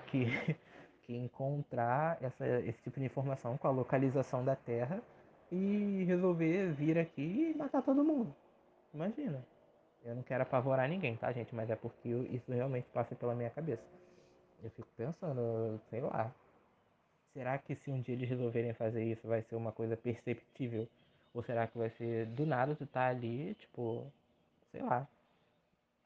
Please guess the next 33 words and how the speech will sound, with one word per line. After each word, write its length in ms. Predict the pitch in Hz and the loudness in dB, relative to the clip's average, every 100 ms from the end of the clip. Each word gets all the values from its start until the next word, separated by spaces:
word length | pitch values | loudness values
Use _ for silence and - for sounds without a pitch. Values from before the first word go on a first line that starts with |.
| _ | _
limpando 500 | 117 143 156 156 151 | -4 0 2 2 2
seu 140 | 160 156 | 2 4
ouvido 520 | 160 135 131 160 180 | 4 4 0 -2 -4
com 140 | - | -6
seu 140 | 120 127 | -8 -4
cotonete, 520 | 127 123 131 120 123 | -4 -2 0 0 0
aí 100 | 139 | -2
quando 180 | 139 151 | -2 0
você 180 | 147 160 | 0 0
dá 120 | 147 | 0
aquela 220 | 151 160 | 2 2
reviradinha 560 | 151 160 160 156 151 151 | 2 2 2 2 2 0
de 120 | 143 | 2
olho 240 | 135 131 | 0 0
gostosa, 540 | 139 135 - 123 127 147 | -2 -2 0 0 2 2
vu, 360 | 156 135 131 135 - _ _ _ _ _ _ - - | 2 4 6 4 2 _ _ _ _ _ _ -20 -8
tudo 260 | 151 139 147 | -4 2 2
acaba, 420 | - 156 123 120 | 4 4 4 2
tudo 200 | 127 123 | -4 -10
some, 320 | - 147 123 | -4 -4 -2
você 180 | 113 117 | -4 -4
é 60 | |
engolido 320 | 117 120 117 120 | -2 0 0 -2
por 100 | 123 | -6
uma 160 | 127 120 | -4 -2
luz 380 | 117 117 139 151 - - _ 151 131 | 0 0 -2 -4 -12 -20 _ -14 -10
de 100 | 113 | -6
uma 140 | 117 | -4
tecnologia 600 | 113 113 117 113 107 113 | -2 -2 0 -2 -2 -4
que 100 | 110 | -4
eles 120 | 113 - - | -6 -6 -4
possam 300 | 107 107 110 | -4 -4 -8
ter, 260 | 110 123 | -4 -4